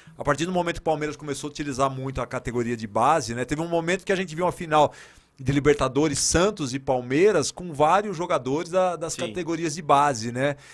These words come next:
Speaker 1: É, então, pra mim, e-, esse é o caminho. Inclusive, né, Denilson, a gente fez uma mudança aqui no, eu vou até aproveitar uma mudança que a gente fez no Campeonato Paulista, que ela tem na, na Espanha, na Liga Espanhola, a gente trouxe lá da Europa, o Leonardo até me ajudou nisso,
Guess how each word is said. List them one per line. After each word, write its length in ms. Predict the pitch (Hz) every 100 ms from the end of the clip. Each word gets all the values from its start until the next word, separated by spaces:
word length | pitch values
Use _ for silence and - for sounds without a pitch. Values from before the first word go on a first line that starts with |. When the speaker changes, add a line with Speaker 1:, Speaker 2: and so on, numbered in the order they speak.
| - - _
Speaker 1:
É, 320 | 123 123 123 127
então, 180 | 156
pra 200 | 170 214
mim, 260 | 170 165 220
e-, 340 | 220 175 208
esse 160 | 190 -
é 40 |
o 40 | 214
caminho. 380 | 240 220 185 156
Inclusive, 520 | 151 170 143 240 202
né, 80 | 185
Denilson, 320 | 165 143 147
a 40 |
gente 220 | 143 170
fez 180 | 135 170
uma 120 | 143
mudança 500 | 143 139 127 135 131
aqui 320 | 113 - 135 127
no, 480 | 113 107 104 101 117
eu 100 | 107
vou 80 | 131
até 140 | 147
aproveitar 320 | 160 151 135
uma 80 | 135
mudança 260 | 127 139 131
que 60 |
a 40 | 131
gente 160 | 120
fez 180 | - 131
no 140 | 123
Campeonato 440 | 120 127 127 120 -
Paulista, 640 | 139 131 123 117 - 110 - - - _ _
que 160 | - 156
ela 180 | 156 156
tem 300 | - 180 180
na, 300 | 151 131 127
na 100 | 131
Espanha, 380 | 131 143 143
na 80 | 127
Liga 180 | 127 135
Espanhola, 460 | 135 131 120 135 113
a 20 |
gente 140 | 127
trouxe 320 | 131 135 131
lá 140 | 123 123
da 100 | 123
Europa, 480 | 117 123 151 135 120
o 20 |
Leonardo 380 | 127 127 147 139
até 160 | 151
me 100 | 156
ajudou 380 | 147 127 113 117
nisso, 400 | 131 196 -